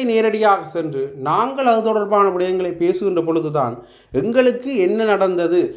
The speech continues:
என்கின்ற விஷயம் சர்வதேசத்துக்கு தெரிய வரும். அப்ப சர்வதேசத்துக்கு தெரிய வருகின்றது பொழுதுதான்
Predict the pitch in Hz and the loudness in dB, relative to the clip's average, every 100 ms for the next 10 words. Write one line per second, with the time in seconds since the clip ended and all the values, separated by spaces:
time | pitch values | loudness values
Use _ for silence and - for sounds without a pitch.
0 | - - 170 220 190 170 165 202 240 208 | -10 -2 0 2 2 2 2 -2 0 2
1 | 185 254 269 247 220 196 202 185 165 127 | 2 2 0 -2 -4 -6 -2 -2 -2 -4
2 | 92 - _ _ _ _ _ - - 208 | -8 -16 _ _ _ _ _ -4 0 2
3 | 214 226 285 330 311 302 262 220 226 226 | 2 2 2 -2 -2 -6 -2 0 0 0
4 | 214 208 196 180 180 165 156 139 | 0 0 -2 -4 -2 0 0 -2